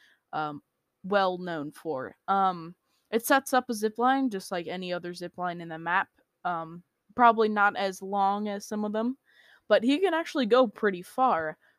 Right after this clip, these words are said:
Um, but anyone can use the zipline, and including enemies.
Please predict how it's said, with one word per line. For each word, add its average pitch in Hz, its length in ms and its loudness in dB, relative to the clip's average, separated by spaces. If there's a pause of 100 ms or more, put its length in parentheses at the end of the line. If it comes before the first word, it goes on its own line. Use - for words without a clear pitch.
(140)
Um, 190 540 -2 (320)
but 202 320 4
anyone 254 360 4
can 247 160 -2
use 220 180 -2
the 196 60 -6
zipline, 214 520 -4
and 165 160 -14 (160)
including 220 440 -2
enemies. 208 600 -6